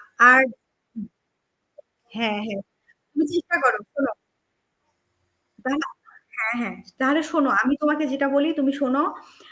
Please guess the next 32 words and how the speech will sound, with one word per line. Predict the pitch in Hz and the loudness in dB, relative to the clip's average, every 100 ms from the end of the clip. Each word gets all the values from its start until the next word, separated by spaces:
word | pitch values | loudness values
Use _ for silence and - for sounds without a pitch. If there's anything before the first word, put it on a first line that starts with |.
| - | -20
সেটা | - 269 285 | -4 0 2
হচ্ছে | 320 320 349 | 0 0 -4
ফার্স্ট | 359 285 277 | -2 0 0
এ | 320 | 0
দশ | 277 262 269 | 2 2 4
মিনিটের | 302 302 302 | 2 2 2
একটা | 294 294 | 0 2
অ্যালার্ম | 262 247 247 | 4 4 2
দিবা। | 233 185 160 - _ _ _ _ - | -2 -6 -8 -12 _ _ _ _ -4
অ্যালার্ম | 240 285 302 | 4 6 6
দেওয়ার | 311 311 | 4 2
পর | 311 285 | 0 4
দেখলা | 269 269 294 | 4 4 2
কত | 285 277 | 2 2
মিনিট | 277 269 262 | 2 2 2
হইছে। | 220 208 196 | -2 -2 -4
তখন | 240 233 311 302 | -2 0 2 2
তুমি | 311 311 | 2 2
ওখানে | 269 277 294 | 4 2 2
লিখবা | 277 254 262 | 0 0 -2
যে | 277 302 | 0 -2
টাইম | 302 254 254 | -4 -4 -4
শেষ, | 254 294 226 208 - | -2 -2 -2 -2 -8
আপুর | 214 262 | -6 -6
দেওয়ার | 226 277 277 | -4 -4 -4
টাইম | 262 254 | -6 -6
শেষ। | - 208 - | -6 -10 -2
তারপরে | 247 254 302 311 | 0 2 0 -2
দিয়ে | 277 311 | -2 0
বাকিটুকু | 247 254 277 269 | 0 -2 -6 -6
ফিনিশ | 269 240 220 | -6 -6 -8
করবা। | - 180 165 | -10 -12 -12